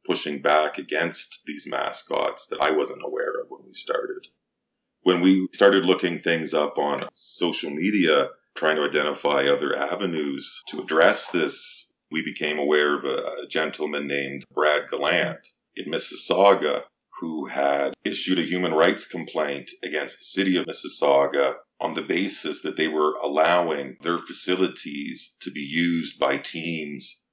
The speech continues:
which bore these derogatory logos against First Nations people on the idea that no other group could be targeted by a team with these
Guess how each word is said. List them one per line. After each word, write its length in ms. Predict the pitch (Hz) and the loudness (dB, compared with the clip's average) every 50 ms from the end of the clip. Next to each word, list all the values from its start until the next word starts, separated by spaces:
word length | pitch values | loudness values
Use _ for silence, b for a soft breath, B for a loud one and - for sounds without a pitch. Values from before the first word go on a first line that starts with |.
| _ | _
which 300 | - 80 78 - - - - | -6 -6 -6 -6 -8 -4 0
bore 360 | 78 78 78 80 82 80 78 | 2 4 4 4 4 4 2
these 420 | 78 78 76 76 73 71 71 - - | 2 0 -4 -6 -4 -4 -6 -6 -4
derogatory 1000 | - 78 71 69 69 69 73 76 76 76 73 - - - 71 71 71 73 71 71 | -4 -2 0 2 4 6 6 6 4 2 0 -4 -4 -2 -2 0 2 2 0 0
logos 720 | 71 73 78 80 82 80 71 71 71 73 - - - - - _ - | 0 2 2 2 2 0 0 -2 -2 -2 -4 -8 -10 -12 -12 _ -8
against 340 | - 73 76 78 - - - | -4 -2 -2 -2 -2 -4 -6
First 260 | - 78 76 - - | -6 -6 -6 -6 -4
Nations 440 | 78 76 73 71 - - 73 69 - | -4 -6 -4 -6 -8 -8 -8 -10 -6
people 500 | - 98 110 110 - - 78 76 - 98 - _ _ - | -2 -2 -2 -2 -2 0 0 0 0 -2 -6 _ _ -4
on 160 | 69 71 71 | -2 -2 0
the 100 | 73 73 | 0 0
idea 420 | 73 73 73 - 76 80 92 92 85 | 0 0 0 -2 -2 0 2 2 2
that 200 | - 73 - - - - b b b | 4 2 0 0 -2 -8 b b b
no 220 | 90 107 127 127 | 4 6 6 6
other 280 | 110 101 98 87 78 71 - - | 6 6 6 4 2 0 -6 -12
group 460 | - 69 71 90 107 98 - - - _ _ - | -12 -2 2 4 4 4 4 0 -6 _ _ -6
could 160 | - 95 82 | -6 -6 -4
be 100 | 85 85 | -6 -6
targeted 580 | - - 85 92 101 120 120 107 90 87 - | -2 4 6 8 8 8 6 4 2 0 2
by 180 | - 82 76 73 | 4 4 4 4
a 100 | 73 73 | 2 0
team 680 | - - - 98 107 104 85 76 67 69 71 69 71 _ - | -4 -8 -8 -6 -4 -4 -4 -6 -6 -10 -14 -16 -18 _ -4
with 240 | 90 92 90 - - | -2 -2 -2 -2 -2
these 580 | 131 127 120 98 90 82 - - - - - | -4 -2 -2 -2 -4 -4 -6 -8 -10 -12 -10